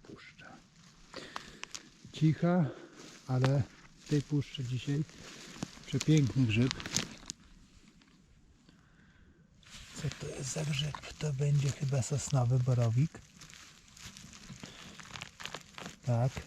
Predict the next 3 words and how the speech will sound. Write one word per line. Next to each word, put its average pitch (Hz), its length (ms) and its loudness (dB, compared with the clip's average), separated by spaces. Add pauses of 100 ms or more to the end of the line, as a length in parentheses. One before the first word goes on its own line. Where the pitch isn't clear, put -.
(1800)
Bardzo 117 420 0
ładny 104 460 -2 (1300)
okaz. 120 440 -6